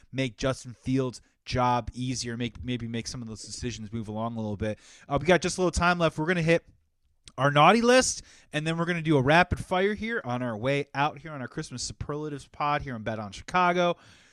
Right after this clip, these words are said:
So we're gonna do a pick three here. Dave, you're gonna go first. Give us your naughty list for Chicago sports in twenty twenty-one.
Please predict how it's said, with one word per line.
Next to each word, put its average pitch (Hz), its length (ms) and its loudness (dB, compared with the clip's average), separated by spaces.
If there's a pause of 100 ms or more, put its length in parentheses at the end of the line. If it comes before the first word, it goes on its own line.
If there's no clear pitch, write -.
So 170 200 2
we're 160 160 2
gonna 190 140 4
do 190 100 2
a 190 60 4
pick 202 220 0
three 202 220 -4
here. 180 140 0
Dave, 175 240 0
you're 180 80 -4
gonna 185 120 -4
go 170 80 0
first. 185 360 -6 (280)
Give 196 200 0
us 170 380 2
your 151 420 0
naughty 165 560 2
list 143 600 -2 (140)
for 139 160 -6
Chicago 139 460 0
sports 139 380 -4
in 120 80 -10
twenty 131 320 -10
twenty-one. 117 800 -8